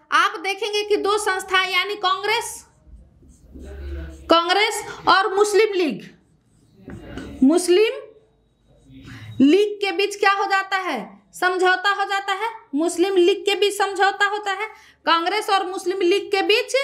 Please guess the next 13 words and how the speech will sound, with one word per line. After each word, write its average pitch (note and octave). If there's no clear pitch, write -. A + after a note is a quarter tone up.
समझौता G4
होता G4
है F#4+
यहाँ F#4+
पर। G4+
और -
एक G4
और G4
भी G#4+
महत्वपूर्ण G4+
बात F#4+
घटती F#4
है G4+